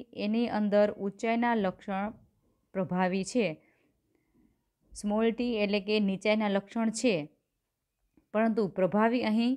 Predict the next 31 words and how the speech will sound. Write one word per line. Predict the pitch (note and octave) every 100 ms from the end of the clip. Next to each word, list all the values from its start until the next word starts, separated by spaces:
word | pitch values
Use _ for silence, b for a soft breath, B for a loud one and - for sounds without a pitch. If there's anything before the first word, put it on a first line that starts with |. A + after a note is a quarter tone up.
| -
ઊંચાઈ | G3+ G#3 A#3+
માટેના | A3 G3 G3 F#3
લક્ષણ | F3 F3 - E3
છે. | D#3+ G3
એટલે | B3 - _ - F3
આ | F3
ત્રણેયની | - G3+ G#3+ C4+ C#4
અંદર | C4 B3
કેપિટલ | A3+ G#3+ G#3+ G#3+ G3+ F#3+
જે | F#3
ટી | F3 - F#3+
છે, | F#3 F3+ D#3 b b b
એટલે | E3+ E3
દેખાવમાં | F3 G3+ G3+ A#3+ B3 -
આ | G#3
ત્રણે | G#3 G3 G3+ G3+
ત્રણ | G3+ G3+ G3+
કેવા | A#3 A#3+ A3+
હશે? | F#3+ F3+ F#3 G3+ b b b
ઊંચા | - G#3+ C#4 B3 F#3+
હશે, | F3+ - F3
એટલે | - F3+
કે | A3
પંચોતેર | G#3+ G3+ G#3 G3+ A#3+ A#3+ A#3+
ટકા | G#3+ G3 F3+ F3 -
ઊંચા | G3 - B3+ A#3+
છે. | - F3+ D#3 b b b
અને | F#3 F3
આ | E3+ -
એક | G#3 C4+ C4+
છે | C4+ A3+